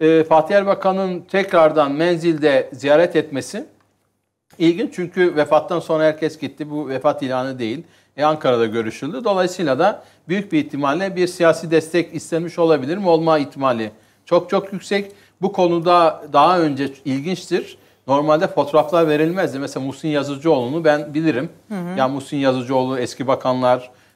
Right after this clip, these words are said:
Speaker 1: mesela Menzil'e her gittiklerinde böyle çok fotoğraf falan verilmezdi. Mesela rahmetli Yazıcıoğlu bağlıydı. E, Recep Aktan
Speaker 2: Yani pa-, siyasi partiler mi değişti, e, tarikatlar mı değişti?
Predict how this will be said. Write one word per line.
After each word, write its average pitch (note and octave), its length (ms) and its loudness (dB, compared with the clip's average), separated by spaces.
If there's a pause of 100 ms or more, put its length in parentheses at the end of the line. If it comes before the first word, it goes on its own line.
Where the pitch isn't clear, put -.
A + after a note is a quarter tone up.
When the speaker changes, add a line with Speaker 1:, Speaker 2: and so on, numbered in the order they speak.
Speaker 1:
mesela B2+ 300 -4
Menzil'e C3 400 -4
her D3+ 140 4
gittiklerinde A#2+ 840 -4 (320)
böyle C#3 200 -6
çok D3 180 -2
fotoğraf B2+ 340 0
falan G3+ 240 0
verilmezdi. F#3 500 -2
Mesela A#2 380 -4 (100)
rahmetli B2+ 340 0
Yazıcıoğlu A#2+ 520 0
bağlıydı. D#3 580 2 (380)
E, B2+ 120 -4
Recep D3 300 2
Aktan C#3+ 220 2
Speaker 2:
Yani C4 280 4 (420)
pa-, A3 160 2
siyasi G#3+ 500 0
partiler D#4+ 580 0
mi F4 160 -12
değişti, F#4 480 -8 (540)
e, G3+ 60 -2
tarikatlar B3 680 2
mı F3 180 -8
değişti? D3 560 -12